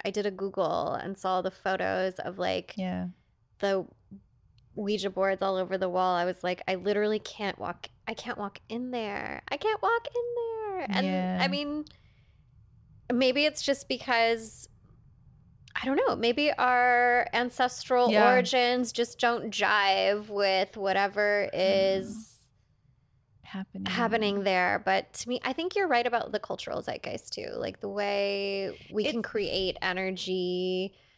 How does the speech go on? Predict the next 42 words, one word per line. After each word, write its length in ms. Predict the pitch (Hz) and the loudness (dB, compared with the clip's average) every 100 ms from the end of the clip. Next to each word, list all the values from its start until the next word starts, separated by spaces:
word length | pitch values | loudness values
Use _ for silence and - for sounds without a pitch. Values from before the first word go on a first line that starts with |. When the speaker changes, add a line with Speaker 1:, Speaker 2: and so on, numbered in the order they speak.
| _ _ | _ _
Speaker 1:
around, 240 | 226 226 240 | -6 -4 -2
but, 120 | 339 | -2
like, 320 | 311 302 320 269 | 0 0 0 0
that 180 | 285 | 0
exists 400 | 311 269 302 302 | 0 0 0 0
for 180 | - 311 | -2 0
a 40 | 285 | 0
reason. 580 | 233 294 269 226 - | 0 -2 -2 -6 -6
Like, 160 | 214 233 | -6 -4
the 80 | 254 | -4
cultural 420 | - 262 - 262 | -4 -8 -6 -6
zeitgeist 480 | 247 247 254 247 - | -6 -6 -6 -6 -6
around 200 | 240 226 | -6 -6
it 80 | 233 | -6
exists 300 | 214 233 - | -10 -12 -8
for 80 | 226 | -6
a 20 | |
reason. 260 | 220 202 - - | -6 -6 -8 -2
I 100 | 233 | 0
don't 120 | 240 | 2
know. 120 | 214 | 2
Speaker 2:
It 120 | 247 240 | 2 2
does. 560 | 208 175 165 - - _ _ _ _ _ _ - | 4 2 0 -8 -18 _ _ _ _ _ _ -4
And 100 | 185 | 0
I 100 | 190 | 4
don't 160 | 196 | 4
Speaker 1:
Freaks 100 | 185 | 4
Speaker 2:
know 60 | 190 | 2
Speaker 1:
me 60 | 185 | 2
Speaker 2:
the, 80 | - | 0
Speaker 1:
out. 80 | - | 0
Speaker 2:
I 100 | 175 | 0
don't 140 | 175 | 0
have 160 | 175 165 | 0 0
the 140 | 165 | -2
answers 500 | 151 160 - 156 - | -2 -4 -6 -10 -8
to 80 | - | -8
that, 280 | - - 208 | -6 -6 -2
but 120 | 170 | -2
it 160 | 156 - | -2 -2
Speaker 1:
Mm-mm. 280 | - - | -2 -2
Speaker 2:
does. 220 | - - | -4 -10